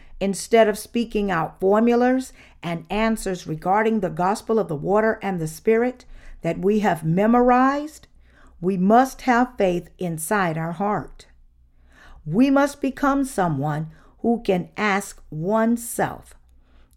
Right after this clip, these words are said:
"Do I truly have no sin?" And then the answer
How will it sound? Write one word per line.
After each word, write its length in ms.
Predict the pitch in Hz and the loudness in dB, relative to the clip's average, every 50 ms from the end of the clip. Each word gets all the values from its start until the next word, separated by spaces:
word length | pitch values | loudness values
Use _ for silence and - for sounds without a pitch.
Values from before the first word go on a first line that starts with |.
| - - | -16 -6
"Do 200 | - 247 262 247 | -2 0 2 4
I 220 | 196 151 135 131 127 | 4 2 0 -4 -10
truly 540 | - - - - 262 285 262 202 151 143 156 | -14 -14 -8 -4 -2 0 0 0 -2 -4 -4
have 280 | 156 147 156 170 190 - | -2 -2 -2 -2 -2 -2
no 220 | 190 185 185 190 | -2 -4 -4 -4
sin?" 560 | 190 - - - 156 123 92 78 78 - - - _ _ _ _ - _ _ _ - - _ _ _ - | -6 -10 -12 -10 -10 -10 -10 -12 -18 -20 -20 -20 _ _ _ _ -20 _ _ _ -20 -20 _ _ _ -8
And 260 | 185 190 190 180 160 | -6 -4 -4 0 4
then 320 | 185 214 233 247 262 262 | 6 6 6 6 6 4
the 220 | 233 208 180 185 - - | 4 2 0 -2 -4 -4
answer 640 | 202 226 240 254 254 254 - - 180 175 175 180 | -2 0 2 2 0 0 -2 -6 -6 -6 -6 -8